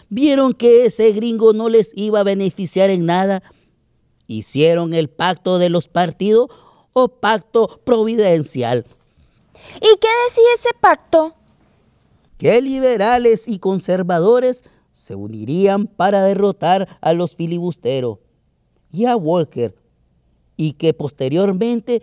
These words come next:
Speaker 1: se celebrarían las elecciones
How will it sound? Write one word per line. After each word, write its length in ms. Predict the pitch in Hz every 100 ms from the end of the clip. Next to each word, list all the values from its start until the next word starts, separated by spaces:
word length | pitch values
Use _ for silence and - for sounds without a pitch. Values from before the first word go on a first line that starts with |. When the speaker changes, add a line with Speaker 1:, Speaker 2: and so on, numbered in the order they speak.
| _ _
Speaker 1:
se 280 | _ - 120
celebrarían 840 | - 120 120 120 117 147 190 196 190 _
las 160 | - 120
elecciones 720 | 139 113 107 - 156 185 214